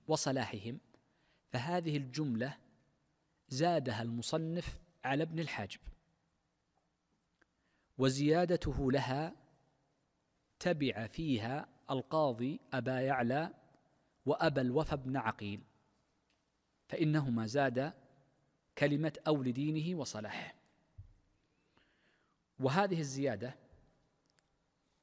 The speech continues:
مفيدة جدا على أصول مذهب الإمام أحمد، وذلك أن الصحيح في مذهب الإمام أحمد أن التواتر ليس من شرطه العدد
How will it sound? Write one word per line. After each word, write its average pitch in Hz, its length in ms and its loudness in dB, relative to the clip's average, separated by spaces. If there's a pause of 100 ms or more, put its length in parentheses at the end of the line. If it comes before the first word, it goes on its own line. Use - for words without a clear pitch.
(180)
مفيدة 156 460 2
جدا 120 560 0 (260)
على 131 160 0
أصول 135 360 -2
مذهب 131 260 -2
الإمام 143 320 -4
أحمد، - 420 -8 (1500)
وذلك 147 420 2
أن 139 260 -2
الصحيح 127 500 -4
في 110 100 -6
مذهب 143 260 0
الإمام 127 220 0
أحمد 101 420 -6 (1200)
أن 156 240 2
التواتر 135 800 0 (140)
ليس 143 400 0
من 117 180 -2
شرطه 160 440 -2
العدد 117 380 -2